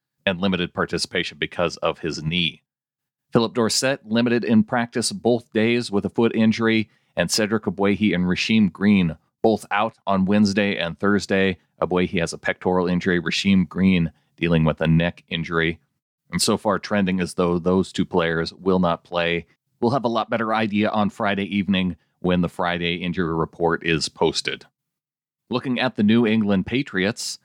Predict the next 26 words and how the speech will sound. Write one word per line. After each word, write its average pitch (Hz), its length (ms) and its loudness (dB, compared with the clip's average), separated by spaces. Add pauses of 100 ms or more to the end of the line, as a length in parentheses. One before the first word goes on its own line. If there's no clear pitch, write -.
(460)
quite 131 120 0
a 113 60 -4
few 110 160 4
names 107 340 2
listed 104 480 -2
as 92 380 -2
limited 101 340 4
in 87 100 -2
practice 90 560 -4
on 85 180 -2
both 101 380 0
Wednesday 90 380 0
and 82 160 0
Thursday. 87 560 -2 (720)
Defensive 92 340 -4
tackle 92 380 -6
Adam 87 240 -4
Butler, 87 440 -2
linebacker 78 560 -4
Brandon 80 300 -4
Copeland, 85 600 0 (260)
and 85 240 -2
their 82 80 0
two 110 220 0
wide 90 260 0
receivers, 85 640 -2